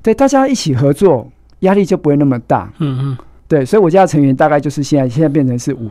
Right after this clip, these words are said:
Speaker 1: 个。
Speaker 2: 目前现况是这样。嗯。
Speaker 1: 对。
Speaker 2: 可是你觉得你现在是，呃，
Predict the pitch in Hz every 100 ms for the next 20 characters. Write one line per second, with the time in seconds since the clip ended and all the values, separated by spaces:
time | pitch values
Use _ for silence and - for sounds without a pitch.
0 | - 123 110 180 170 143 131 - 139 143
1 | 117 123 117 107 - 143 127 107 - -
2 | - - - 156 214 208 151 185 160 127
3 | 190 185 170 170 156 147 147 123 117